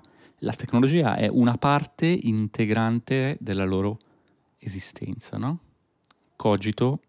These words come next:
ergo sum. Io ritorno alla nostra prima frase, no? È bene questionarsi, è bene chiedersi il perché delle cose, secondo me sempre.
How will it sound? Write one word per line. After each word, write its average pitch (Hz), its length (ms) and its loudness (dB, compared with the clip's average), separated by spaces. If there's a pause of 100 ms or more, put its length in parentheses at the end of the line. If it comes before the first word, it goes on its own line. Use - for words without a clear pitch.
ergo 101 200 -2
sum. - 560 -6 (640)
Io 104 120 -2
ritorno 104 760 -2 (160)
alla 101 180 -4
nostra 95 340 -6
prima 101 240 -8
frase, 117 440 -12
no? 139 200 -4 (1300)
È 127 180 2
bene 143 600 2 (800)
questionarsi, - 760 -4
è - 120 -6
bene 123 440 2
chiedersi 120 1000 -2 (840)
il 113 180 -4
perché - 320 -4
delle 113 180 -2
cose, - 440 -12 (340)
secondo 101 400 -2
me 101 120 -2
sempre. 110 520 -6